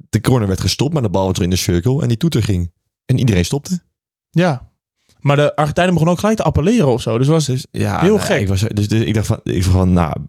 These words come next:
Speaker 1: ben ik nou gek?" Echt niemand zei er ook wat van. Dus ik werd, eh, vijf minuten later geappt, eh, door een, eh, collega Bonzi, Casper. En, eh, die zei ook van,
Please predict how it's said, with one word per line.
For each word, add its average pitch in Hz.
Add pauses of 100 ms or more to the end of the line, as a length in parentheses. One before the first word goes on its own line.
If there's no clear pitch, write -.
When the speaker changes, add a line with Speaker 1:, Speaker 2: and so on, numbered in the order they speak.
(120)
Speaker 1:
ben 92
ik 98
nou 139
gek?" 208
Echt 101
niemand 104
zei 95
er 110
ook 117
wat 127
van. 165 (840)
Dus 117
ik 123
werd, 123
eh, 117 (180)
vijf 117
minuten 113
later 117
geappt, -
eh, 101
door 101
een, 98
eh, 98 (280)
collega 110
Bonzi, 87
Casper. 104 (680)
En, 135
eh, 95
die 92
zei 92
ook 110
van, 95